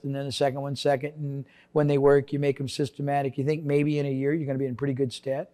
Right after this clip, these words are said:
Could be pretty cool, couldn't it? And even if you aren't, you know,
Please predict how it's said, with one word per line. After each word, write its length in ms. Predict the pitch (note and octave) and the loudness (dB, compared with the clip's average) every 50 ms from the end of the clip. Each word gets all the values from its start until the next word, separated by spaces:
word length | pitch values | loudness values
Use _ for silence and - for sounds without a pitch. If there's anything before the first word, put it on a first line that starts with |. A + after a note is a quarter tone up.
| _ _ _ _ _ _ _ _ _ _ _ _ _ _ _ _ _ _ _ - | _ _ _ _ _ _ _ _ _ _ _ _ _ _ _ _ _ _ _ -2
Could 120 | - C#3+ | -2 0
be 100 | C3 C3+ | 0 0
pretty 200 | B2 - C3 C3 | 0 0 0 0
cool, 260 | A#2+ - C3+ C#3 - C3+ | 2 2 2 2 2 -2
couldn't 240 | - - B2+ C3 D3+ | -4 -2 -2 -2 -2
it? 80 | G3 - - - _ _ _ _ _ _ _ _ _ _ _ _ _ _ _ _ _ _ _ _ _ _ - | -4 -8 -14 -20 _ _ _ _ _ _ _ _ _ _ _ _ _ _ _ _ _ _ _ _ _ _ -2
And 120 | C#3+ C#3+ | 2 4
even 180 | D3+ D#3+ E3 E3 | 6 6 6 6
if 100 | D#3 D3+ | 4 6
you 100 | D#3 D#3 | 6 6
aren't, 200 | D#3+ D#3 D#3 - - - _ _ _ _ _ _ - | 6 6 2 -2 -8 -20 _ _ _ _ _ _ -6
you 100 | C#3+ C3+ | -4 -4
know, 160 | B2 G#2+ G#2+ | -4 -4 -8